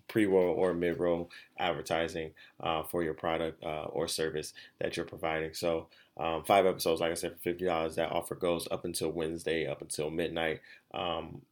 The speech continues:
Thursday, actually. So, um, like I said, go to our website at w w w dot tyron six dot com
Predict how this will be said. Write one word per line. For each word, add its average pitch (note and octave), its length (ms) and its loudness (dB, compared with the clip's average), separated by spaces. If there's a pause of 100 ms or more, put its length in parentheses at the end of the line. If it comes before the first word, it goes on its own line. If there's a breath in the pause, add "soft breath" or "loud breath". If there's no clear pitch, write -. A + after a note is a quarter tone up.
(160)
Thursday, E2+ 500 8
actually. D2+ 400 -4
So, E2+ 380 2 (320 loud breath)
um, F2 500 0
like G2 160 2
I G2 40 2
said, F2 160 2
go F2+ 120 4
to F#2 60 6
our F2 100 6
website G2 380 6
at F#2+ 60 -2
w F2 200 0
w E2+ 240 0
w E2+ 240 0
dot F2+ 180 2
tyron E2+ 240 0
six E2+ 220 -8
dot E2+ 180 0
com F#2 280 0